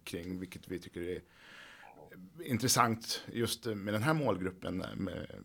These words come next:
f-, ny-, eller med företagare. Det är ju det att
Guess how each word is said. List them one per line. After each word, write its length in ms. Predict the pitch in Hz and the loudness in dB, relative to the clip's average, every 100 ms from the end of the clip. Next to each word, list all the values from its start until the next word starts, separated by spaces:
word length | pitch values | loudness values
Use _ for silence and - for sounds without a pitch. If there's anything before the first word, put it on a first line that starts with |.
| - | -14
f-, 100 | - - | -16 -4
ny-, 380 | 98 117 110 104 | 2 4 6 4
eller 260 | 110 104 | 6 6
med 160 | 104 101 | 4 2
företagare. 720 | 101 85 131 139 117 87 80 - | 2 2 4 6 6 2 0 2
Det 260 | 127 120 | 6 8
är 60 | 110 | 8
ju 140 | 110 | 8
det 140 | 107 98 | 6 2
att 220 | 90 | 0